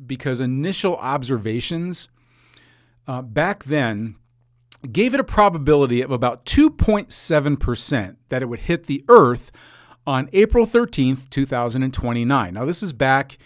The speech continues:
in two thousand and, what was it, two thousand and four.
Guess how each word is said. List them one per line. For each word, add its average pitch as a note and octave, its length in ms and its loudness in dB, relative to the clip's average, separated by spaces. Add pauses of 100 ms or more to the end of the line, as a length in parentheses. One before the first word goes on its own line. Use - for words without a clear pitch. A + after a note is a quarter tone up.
(320)
in C3+ 540 -2
two C#3+ 240 -2
thousand B2 600 -2
and, A#2 760 -4
what A#2 100 -6
was F#2+ 120 -14
it, E2+ 80 -20
two - 100 -12
thousand B2+ 300 -4
and G#2+ 160 -6
four. - 400 -4